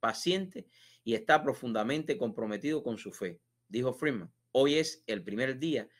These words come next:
en que el sistema comienza a reconocer lo que ha estado diciendo durante treinta y siete años, que es un hombre inocente, condenado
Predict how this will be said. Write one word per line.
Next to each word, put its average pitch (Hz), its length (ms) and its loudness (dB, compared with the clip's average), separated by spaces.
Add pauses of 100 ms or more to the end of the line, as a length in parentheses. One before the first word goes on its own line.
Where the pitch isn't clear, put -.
(140)
en 101 140 -8
que 101 100 -6
el 98 60 -6
sistema 135 520 -4
comienza 120 520 -2
a - 20 -2
reconocer 98 680 -2 (240)
lo 120 240 4
que 123 380 -2 (220)
ha 139 200 8
estado 160 460 4
diciendo 131 560 -2 (200)
durante 113 380 2
treinta 98 340 -6
y 92 60 -12
siete 127 320 -2
años, 135 460 -2 (340)
que 113 140 2
es 120 180 -2
un 123 260 -4
hombre 147 300 2
inocente, 165 680 -2 (340)
condenado 131 800 0